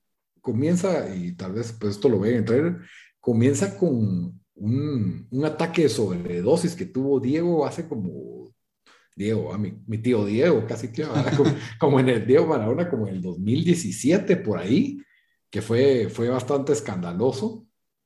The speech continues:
Y de ahí tiene cuando empieza de niño hasta todo lo que va para arriba, ¿ya?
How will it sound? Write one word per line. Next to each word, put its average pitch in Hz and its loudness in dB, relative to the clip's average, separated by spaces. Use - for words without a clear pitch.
Y 147 2
de 131 4
ahí 120 0
tiene 156 0
cuando 90 -2
empieza 110 -2
de 101 -4
niño 180 4
hasta 92 -10
todo 107 -2
lo 87 -6
que 95 -6
va 101 0
para 113 2
arriba, 120 6
¿ya? 104 -6